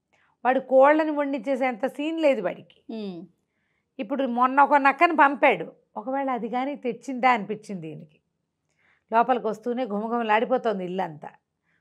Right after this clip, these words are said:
Speaker 1: భోజనానికి కూర్చున్నారు. "ఏది ఆ నక్క, ఇక కోళ్ళు తెచ్చింది, దాన్ని కూడా తీసుకురా, అది కూడా మనతో పాటు తింటుంది" అన్నాడు. అనేసరికల్లా లోపల నుంచి నక్కని తీసుకొచ్చాడు. రెండో నక్క ఉంది కదా, దాన్ని దాచాడు.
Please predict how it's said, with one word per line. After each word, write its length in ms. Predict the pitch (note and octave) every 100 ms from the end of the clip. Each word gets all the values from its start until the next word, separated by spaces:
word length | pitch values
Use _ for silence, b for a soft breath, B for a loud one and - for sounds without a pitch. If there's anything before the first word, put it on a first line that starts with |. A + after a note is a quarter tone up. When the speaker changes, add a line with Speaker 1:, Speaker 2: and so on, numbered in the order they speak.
| _
Speaker 1:
భోజనానికి 480 | G3 A#3+ A3+ A#3 G#3
కూర్చున్నారు. 580 | F#3 F3 F3+ E3+ - -
"ఏది 200 | A#3 C#4
ఆ 120 | B3+
నక్క, 380 | A3+ G3+ B3 E4 b b b _
ఇక 260 | A3 F#3+ G3
కోళ్ళు 320 | F#3+ A#3 B3
తెచ్చింది, 380 | A#3 A#3 B3+ C#4
దాన్ని 260 | A3+ A3
కూడా 140 | A#3 B3
తీసుకురా, 420 | A3+ A3 - C4+
అది 140 | A3+
కూడా 160 | A3 A#3+
మనతో 280 | G#3+ G3 A#3
పాటు 200 | A#3 A3
తింటుంది" 380 | A3+ G3+ A#3 A#3+
అన్నాడు. 360 | D#3+ - _ _ _ _ _
అనేసరికల్లా 600 | F#3 F3+ F3 F#3 F3+ A#3+ D4+ _ _ _ -
లోపల 260 | F3+ F#3+
నుంచి 220 | E3+ D#3+ F3+
నక్కని 320 | D#3 D#3 C#3+
తీసుకొచ్చాడు. 840 | D3 _ - _ _ _ _ _
రెండో 300 | G#3+ A#3+ D4
నక్క 260 | D4 C4+ -
ఉంది 160 | C#4 C#4
కదా, 160 | D4+
దాన్ని 180 | B3 B3
దాచాడు. 560 | A#3 B3 B3 G#3+ D#3